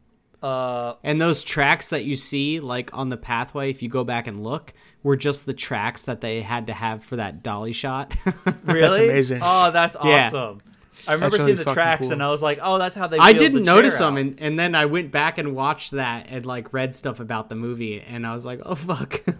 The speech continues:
Speaker 2: <laughs>
Speaker 3: I can't wait to watch this mini doc. Yeah, there's
Speaker 2: It's good.
Speaker 3: there's, I, I have a, like, I wanna do a lot more research, 'cause, like, this, this movie should be talked about more. Like, I was aware of this film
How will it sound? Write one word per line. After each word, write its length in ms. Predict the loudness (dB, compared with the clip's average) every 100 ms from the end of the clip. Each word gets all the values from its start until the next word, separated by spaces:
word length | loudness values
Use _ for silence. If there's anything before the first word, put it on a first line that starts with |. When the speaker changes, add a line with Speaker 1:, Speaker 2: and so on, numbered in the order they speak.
| -10
Speaker 2:
<laughs> 300 | -12 -14 -4
Speaker 3:
I 120 | -2
can't 160 | 0 0
wait 100 | 0
to 80 | 0
watch 200 | -2 -4
this 120 | -10
mini 220 | -10 -10
doc. 280 | -8 -10 -12 -18 -12
Yeah, 300 | -6 -4 -6
there's 320 | -2 -2 0
Speaker 2:
It's 120 | -4
good. 280 | -4 -4 -4 -8 _ _ _
Speaker 3:
there's, 320 | 6 8 6
I, 380 | 2 4 6 6 2
I 160 | 0
have 220 | 2 2
a, 60 | 2
like, 420 | -2 -6 -8 -8 -12 -6
I 160 | 0 2
wanna 240 | 4 2
do 220 | 0 -2
a 20 | -2
lot 220 | -4 -6
more 160 | -10
research, 420 | -8 -10 -10 -12 -14
'cause, 160 | -8
like, 280 | -6 -6 0
this, 300 | 2 2 -6 -14 _ _ _ _
this 200 | -2 2
movie 240 | 4 4
should 180 | 4 0
be 120 | -4
talked 340 | -4 -2 -2 -2
about 220 | -8 -10
more. 360 | -14 -16 -16 -10 -6
Like, 160 | -4
I 260 | 2 4 4
was 220 | 0 0
aware 320 | 0 0 0
of 100 | -2
this 180 | -4 -6
film 460 | -4 -4 -4 -8